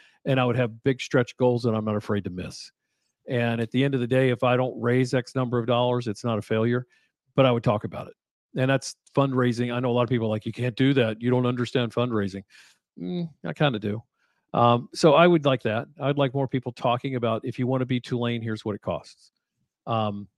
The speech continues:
it's not always about the money, but it kind of is. When people tell you it's not about the money, it's about the money. <laughs> So, you know, I, we need more money to be the program we wanna be.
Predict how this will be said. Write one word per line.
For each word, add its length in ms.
it's 200
not 160
always 360
about 240
the 60
money, 340
but 280
it 80
kind 200
of 80
is. 440
When 120
people 220
tell 140
you 100
it's 140
not 180
about 220
the 60
money, 200
it's 80
about 160
the 60
money. 340
<laughs> 60
So, 460
you 140
know, 80
I, 200
we 200
need 240
more 120
money 460
to 140
be 200
the 120
program 340
we 80
wanna 220
be. 280